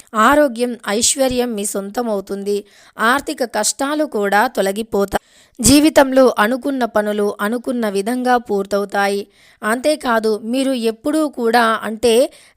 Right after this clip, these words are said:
ఆ, ఎప్పుడైనా సరే మీరు ఇది కాదు, ఇది లేదు అని అనుకుంటూ ఉన్నారు అంటే, ఏదైనా పని మొదలు పెట్టినప్పుడు అందులో ఏదైనా ఓటమి కలిగినా, లేదా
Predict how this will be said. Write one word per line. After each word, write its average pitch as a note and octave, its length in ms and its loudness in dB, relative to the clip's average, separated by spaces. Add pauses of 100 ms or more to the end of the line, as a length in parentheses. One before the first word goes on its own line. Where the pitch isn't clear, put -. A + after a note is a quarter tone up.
ఆ, G#3+ 140 -2 (180)
ఎప్పుడైనా D#4 680 0
సరే B3 340 -2
మీరు A#3+ 360 -2
ఇది A3 180 -8
కాదు, A3+ 500 -2
ఇది A3 220 -8
లేదు A3 320 -2
అని A3+ 260 -2
అనుకుంటూ G#3+ 480 -6
ఉన్నారు G#3 360 -4
అంటే, A3 260 -2
ఏదైనా B3+ 360 -4
పని B3+ 360 -4
మొదలు C#4+ 360 -4
పెట్టినప్పుడు G#3+ 800 -4 (360)
అందులో C#4+ 420 0
ఏదైనా C4 480 -2
ఓటమి A#3 460 -6
కలిగినా, G#3+ 500 -6
లేదా A3 380 -4